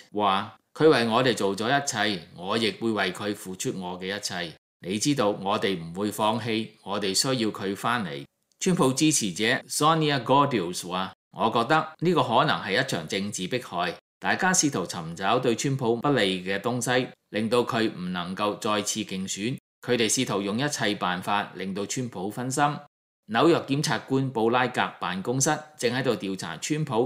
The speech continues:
二零一六年競選期間向艷星丹尼爾斯支付所謂嘅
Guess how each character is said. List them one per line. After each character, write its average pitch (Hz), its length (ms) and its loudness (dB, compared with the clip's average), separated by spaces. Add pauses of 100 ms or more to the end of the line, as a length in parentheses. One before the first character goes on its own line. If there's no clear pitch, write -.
二 - 20 -10
零 175 300 -4
一 113 60 -2
六 90 260 -4
年 80 260 -12
競 104 200 -4
選 104 280 -6
期 92 200 -8
間 135 320 -2 (240)
向 120 200 2
艷 110 220 0
星 160 340 2
丹 147 300 2
尼 90 300 -2
爾 120 40 -2
斯 151 280 2 (160)
支 143 180 0
付 104 180 -6
所 110 240 0
謂 95 160 -2
嘅 101 220 -2